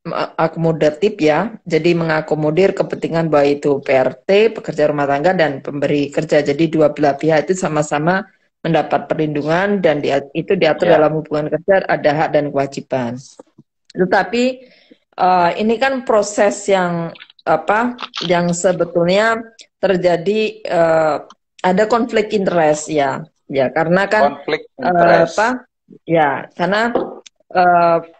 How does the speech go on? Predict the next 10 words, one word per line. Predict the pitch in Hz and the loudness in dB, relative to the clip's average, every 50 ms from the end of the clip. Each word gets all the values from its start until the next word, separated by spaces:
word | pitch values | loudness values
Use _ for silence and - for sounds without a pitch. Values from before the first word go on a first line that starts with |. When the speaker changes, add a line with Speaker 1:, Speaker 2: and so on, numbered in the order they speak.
| _ _ _ | _ _ _
Speaker 1:
belum | _ 175 180 190 220 254 269 269 262 254 240 220 | _ 0 2 4 6 6 4 4 2 -2 -4 -4
mem-, | 202 190 196 | -4 -4 -4
mempelajari | 202 196 196 190 196 196 190 185 185 185 175 175 180 | -6 -6 -6 -4 -2 0 0 0 0 0 0 -2 -2
betul, | 175 180 175 - - 202 202 202 202 202 | -2 -4 -6 -4 0 2 2 4 2 2
belum | 185 175 175 175 170 170 | 2 2 2 2 2 2
membaca | 170 170 170 170 170 170 180 175 | 0 0 2 0 2 2 0 -2
betul, | 170 165 - - 202 208 214 220 214 - - - | -2 -4 -2 2 2 4 4 4 2 0 -2 -4
tapi | - 175 165 - 220 226 | -2 -2 -2 0 -2 -4
sudah | 226 - 208 185 180 180 180 175 170 165 | -2 -2 0 2 2 2 2 2 2 2
ada, | 156 170 170 160 - - - - - | 2 2 4 4 2 2 -2 -6 -12